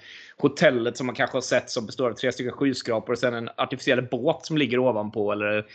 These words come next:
en flytande fotbollsstadion och såna här saker. Det är, ehm,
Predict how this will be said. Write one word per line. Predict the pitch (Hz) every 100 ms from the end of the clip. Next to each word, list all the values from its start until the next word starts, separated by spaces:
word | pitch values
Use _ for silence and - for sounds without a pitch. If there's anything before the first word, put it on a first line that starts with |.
| - -
en | 127
flytande | - 143 131 123
fotbollsstadion | 135 143 - 120 110 - 110 104 101 110 117 120 117
och | 113 110
såna | 120
här | 107
saker. | - 104 -
Det | 110 110 110
är, | 104 - - - - - _ -
ehm, | - 104 104 98 95